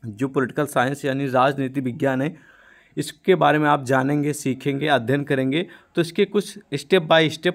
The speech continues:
परंपरा, जो नियम कानून है, उसके कुछ उप-,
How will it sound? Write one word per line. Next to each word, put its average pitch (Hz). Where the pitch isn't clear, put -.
परंपरा, 151
जो 151
नियम 147
कानून 139
है, 147
उसके 156
कुछ 170
उप-, -